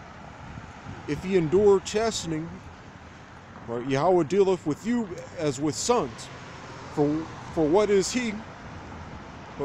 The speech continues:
whom the Father, uh, chasteneth not? But if, but if ye be without chastisement, whereof all are partakers, then are ye bastards and not sons."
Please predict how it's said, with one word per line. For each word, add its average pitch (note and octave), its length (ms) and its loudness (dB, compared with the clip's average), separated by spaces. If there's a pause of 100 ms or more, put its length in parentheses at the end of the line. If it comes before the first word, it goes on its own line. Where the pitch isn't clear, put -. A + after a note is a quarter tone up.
(140)
whom F3+ 240 4
the D3+ 80 2
Father, F#3 420 6
uh, D3+ 300 4
chasteneth F3 560 0
not? G#3 240 2 (1400)
But E3+ 120 10
if, F3 160 6 (640)
but D#3+ 120 4
if E3+ 120 0
ye F#3 120 2
be G#3 180 2
without F#3 400 6
chastisement, F#3 720 2 (1000)
whereof F#3 360 8
all F#3 280 8 (400)
are D#3+ 100 2
partakers, F3+ 800 0 (1000)
then E3+ 200 4
are E3+ 120 8
ye D#3 140 2
bastards F3 580 2
and D3 100 2
not D#3 220 0
sons." G#3+ 540 -2